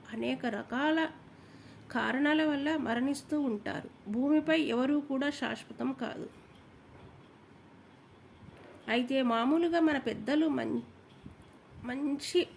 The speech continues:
పనులు చేస్తే స్వర్గానికి వెళ్తారు, చెడు పనులు చేస్తే నరకానికి వెళ్తారు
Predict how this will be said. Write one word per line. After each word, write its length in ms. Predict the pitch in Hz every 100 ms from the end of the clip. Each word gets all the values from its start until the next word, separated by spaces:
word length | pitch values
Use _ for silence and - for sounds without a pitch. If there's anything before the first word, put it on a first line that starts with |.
| 254
పనులు 280 | 254 285
చేస్తే 560 | 285 262 240 - 311 349
స్వర్గానికి 760 | - 220 214 202 269 302 302
వెళ్తారు, 540 | 302 226 226 247 240 285 302 -
చెడు 140 | 226
పనులు 400 | 254 294 285 262
చేస్తే 380 | 233 240 - 359 - - - - - -
నరకానికి 640 | 247 247 294 320 339 330
వెళ్తారు 420 | 311 254 247 254